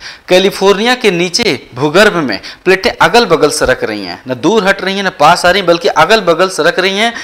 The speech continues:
एक दूसरे से रगड़ खाती हैं और इस क्रिया के परिणाम स्वरूप कैलिफोर्निया में भूकंप के भीषण झटके आते हैं। रूपांतर,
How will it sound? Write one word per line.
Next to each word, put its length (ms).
एक 160
दूसरे 340
से 120
रगड़ 300
खाती 340
हैं 240
और 320
इस 340
क्रिया 260
के 140
परिणाम 360
स्वरूप 340
कैलिफोर्निया 640
में 180
भूकंप 380
के 180
भीषण 400
झटके 320
आते 220
हैं। 220
रूपांतर, 680